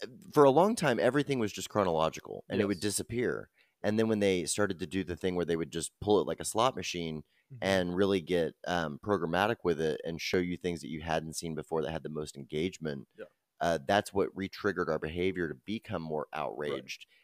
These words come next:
Speaker 1: And that led to outrage culture, whi-, le-, which led to cancel culture. And the way that he breaks all of this down is, like, y-, you think that you've heard every spin of this whole, like, social dilemma and all of this, but
Speaker 2: Mm-hmm.
Speaker 1: hearing it from Jason Calacanis's perspective,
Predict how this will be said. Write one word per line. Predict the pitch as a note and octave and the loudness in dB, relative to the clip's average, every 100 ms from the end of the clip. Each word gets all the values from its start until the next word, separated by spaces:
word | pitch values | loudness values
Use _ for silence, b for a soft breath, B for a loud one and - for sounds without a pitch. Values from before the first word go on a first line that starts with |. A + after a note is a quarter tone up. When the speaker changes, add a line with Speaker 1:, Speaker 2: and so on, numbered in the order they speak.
| b | b
Speaker 1:
And | F2+ | -2
that | F2+ D#2+ | -2 0
led | F2+ | -2
to | D#2+ | -4
outrage | - F#2+ F2 F#2 D#2+ | 0 2 2 -2 -4
culture, | - D#2 D#2 - D#2+ | -6 -4 -4 -4 -6
whi-, | - F2+ | -4 -6
le-, | F2 - | -8 -10
which | F#2+ - | -10 -4
led | F2 | -4
to | - | -4
cancel | - - G#2+ - E2+ | -10 -6 -6 -4 -8
culture. | - D2 - D2 C#2 b b b | -2 -4 -4 -8 -8 b b b
And | - G2 | -4 0
the | |
way | G2 C3 | 4 4
that | B2 | 2
he | A2 G2+ | -4 -4
breaks | F2+ F2+ - | 0 0 0
all | E2+ | 0
of | E2 | 0
this | D2 - | -4 -6
down | E2 F2 | -2 -2
is, | E2 - | -2 -6
like, | C#2 - _ _ _ _ _ _ | -8 -8 _ _ _ _ _ _
y-, | G2+ G#2 | -10 -6
you | C3 | -6
think | B2 D3+ D3+ | 0 0 0
that | |
you've | C#3+ A#2 | -2 -2
heard | F#2+ A2 A2 | 0 2 4
every | G#2+ G2+ G2 F2 C2+ | 4 2 -2 -4 -6
spin | - - - G2+ F#2 | -4 -4 -2 -2 0
of | F#2+ D2+ | -2 -4
this | - | -8
whole, | - E2 | -2 -2
like, | D2+ - | -2 -6
social | - E2+ - E2 | -2 -2 -2 -4
dilemma | D#2 C#2+ E2 E2 D#2+ | -4 -2 -2 0 -2
and | D#2 | -2
all | D#2 | -4
of | D#2 | -2
this, | E2+ F#2+ | -4 -2
but | F2+ - | -4 -6
Speaker 2:
Mm-hmm. | b b | b b
Speaker 1:
hearing | - - E3+ | -8 -6 -4
it | D#3 | -6
from | - F#2 | -8 -2
Jason | - G2+ G#2 | 0 0 -2
Calacanis's | F2+ D#2 - E2+ F2 D#2 C#2+ | 0 -2 -2 -4 -4 -6 -10
perspective, | D2 - - D#2+ - D2 C#2 | -10 -8 -4 -4 -4 -6 -6